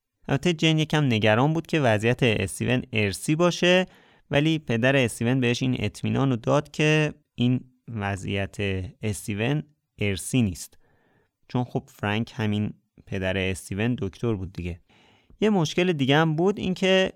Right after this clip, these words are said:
کالجی که جین توش درس میخوند اجازه نمیداد دانشجوهای لیسانس ازدواج کنن. جین رفت صحبت کرد که همسر من شرایط سلامتیش معلوم نیست، نمیتونم صبر کنم درسم تموم بشه. شاید اصلاً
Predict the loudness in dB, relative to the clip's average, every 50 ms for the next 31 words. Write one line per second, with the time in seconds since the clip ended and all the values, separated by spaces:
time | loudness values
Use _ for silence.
0 | -12 -20 _ 0 2 2 4 2 2 0 -2 -2 0 2 4 4 4 2 2 0
1 | -4 _ _ _ -16 -6 0 2 2 4 2 2 0 -4 -6 -4 0 2 2 2
2 | 2 0 -2 -4 -4 -2 -2 -2 0 0 0 0 0 0 0 0 0 0 0 2
3 | 0 0 2 2 0 0 0 -2 -2 0 0 0 0 -2 -2 -4 -4 -4 -4 -4
4 | -4 -4 -4 -4 -4 -4 -4 -2 -4 -4 -6 -8 -8 -8 -8 -8 -10 -14 _ _
5 | _ _ _ _ _ _ _ _ _ _ _ _ _ 0 0 2 2 2 0 -2
6 | -2 -2 0 2 2 2 2 2 0 0 0 -2 -2 -4 -2 0 0 0 -2 -4
7 | _ _ _ _ _ _ _ _ _ -2 -2 0 0 0 0 0 0 0 0 0
8 | -2 -2 0 0 2 2 2 2 0 -2 -2 -4 -4 -2 -2 0 2 2 2 0
9 | 0 -2 -2 -4 -4 -2 0 0 2 2 2 2 0 0 0 -2 -2 -2 -2 -2
10 | 0 0 0 0 0 -2 -2 -2 0 0 0 0 -2 -4 -4 -2 -2 -2 -2 0
11 | 0 0 0 0 -2 -4 -6 -6 -4 -4 -4 -4 -4 -4 -4 -6 -6 -6 -8 -8
12 | -10 -10 _ _ _ _ _ _ _ _ _ _ _ _ _ -2 0 2 2 2
13 | 2 0 0 0 0 0